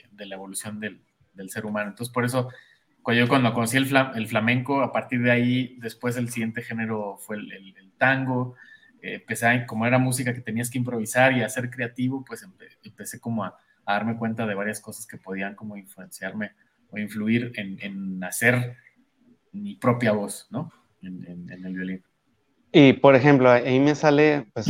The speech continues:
Speaker 2: me sale otra duda, ¿no? Porque en mi caso, pues, yo, pues, te comentaba ahorita tras bambalinas que mi género principal es la música llanera, ¿no?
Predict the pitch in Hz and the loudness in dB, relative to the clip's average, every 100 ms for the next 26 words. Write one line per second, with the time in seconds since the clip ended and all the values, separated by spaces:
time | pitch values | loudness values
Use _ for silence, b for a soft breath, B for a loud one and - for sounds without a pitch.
0 | - 123 120 - 120 120 120 120 131 120 | 0 -2 -6 -2 2 2 4 4 4 4
1 | 110 113 - 123 - 113 - 120 110 107 | 0 -2 -4 -6 -4 -4 2 4 4 2
2 | 127 117 139 143 156 _ _ _ _ _ | 2 2 4 4 2 _ _ _ _ _
3 | _ _ _ _ - 127 - - - 127 | _ _ _ _ 0 2 0 -16 -4 4
4 | 117 117 117 127 123 - 113 - 113 104 | 8 8 6 2 0 -2 -2 2 2 4
5 | 113 113 117 117 110 107 - 113 113 - | 4 4 4 0 -2 -2 0 0 0 0
6 | 113 104 110 110 107 113 113 - 110 101 | 0 2 2 2 4 4 2 0 0 2
7 | 95 92 - 120 107 95 120 120 131 120 | 2 -2 -2 2 2 2 2 4 4 4
8 | 123 113 117 110 104 104 - - 117 104 | 2 2 0 4 4 2 -2 -6 0 2
9 | 101 95 92 101 113 101 - 101 98 101 | 2 -2 -4 2 2 2 -2 0 2 2
10 | 117 107 98 104 | 2 2 0 -4